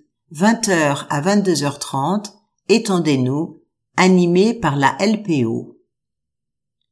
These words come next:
Espace naturel sensible. Qu'est-ce qu'un espace naturel sensible ? C'est un site naturel offrant un intérêt majeur sur le plan paysager,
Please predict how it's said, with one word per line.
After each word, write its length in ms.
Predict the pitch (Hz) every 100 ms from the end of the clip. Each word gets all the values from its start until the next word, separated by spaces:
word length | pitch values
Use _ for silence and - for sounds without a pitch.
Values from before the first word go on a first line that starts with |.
| _ _ _ _ _ -
Espace 560 | 196 196 - 247 247 196
naturel 580 | 175 175 185 202 214
sensible. 880 | 202 - 190 - 147 131 113 113 - - _ _ _ _ -
Qu'est-ce 240 | 254 254
qu'un 160 | - 185
espace 480 | 185 180 208 226 -
naturel 460 | 170 165 165 190
sensible ? 880 | 180 156 151 - 139 131 120 107 127 _ _ _ _ _
C'est 260 | - 160 165
un 120 | 180
site 340 | 180 277 285
naturel 840 | 202 196 190 165 143 131 156 185 - _ _
offrant 500 | - 240 - 170 143 139
un 180 | 147 180
intérêt 400 | 196 196 151 135
majeur 760 | 147 196 175 151 143 175 - _ _
sur 240 | - 165
le 140 | 160 156
plan 200 | 151 139
paysager, 1080 | - 226 220 175 160 135 127 135 143 -